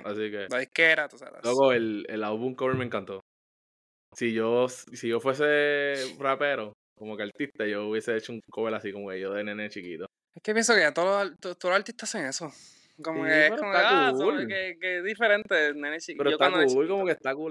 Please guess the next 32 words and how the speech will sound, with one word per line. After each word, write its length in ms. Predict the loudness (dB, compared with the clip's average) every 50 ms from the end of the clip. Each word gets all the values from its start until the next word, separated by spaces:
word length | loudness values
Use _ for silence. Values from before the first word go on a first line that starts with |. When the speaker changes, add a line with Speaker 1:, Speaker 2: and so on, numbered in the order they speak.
| 0
Speaker 2:
Pero 60 | 2 2 2
Speaker 1:
eso. 100 | 2 0
Speaker 2:
sí 100 | -4 -4
es 80 | 0 2
Speaker 1:
A 80 | 2
mí 80 | 4 4
me 100 | 4 6
Speaker 2:
cool, 80 | 4 4
Speaker 1:
gusta. 120 | 4 2
Speaker 2:
pero 120 | 2 0 0
es 100 | -2 -6
que 60 | -12
como 200 | -12 -10 -10 -4
que 120 | -4 -4
todos 180 | -4 -2 -2 0
lo 100 | 2 2
hacen. 220 | 2 0 0 -4 -8
Speaker 1:
A 20 |
mí 40 | -10 -14 _ _ _ _ _
Speaker 2:
Todos. 280 | 4 6 6 6 6 4
Speaker 1:
me 120 | 0 0
gusta. 280 | -2 -2 -6 -12 -20 -20 -20 _ _ _ _ _ _ _ _ _ _ _
Entonces, 420 | -6 -6 -4 0 0 2 2 2 2
vamos 300 | 0 2 2 2 2 2
a 80 | 2
ir 160 | 2 0 0 -2
en 120 | -4 -4 -6
esto. 280 | -8 -8 -6 -6 -6 -4
Cuéntame 400 | -2 -4 -4 -2 -2 0 0 2
la 100 | 0 0 0
número 280 | 0 0 0 2 2
uno, 300 | 2 2 2 0 -2 -4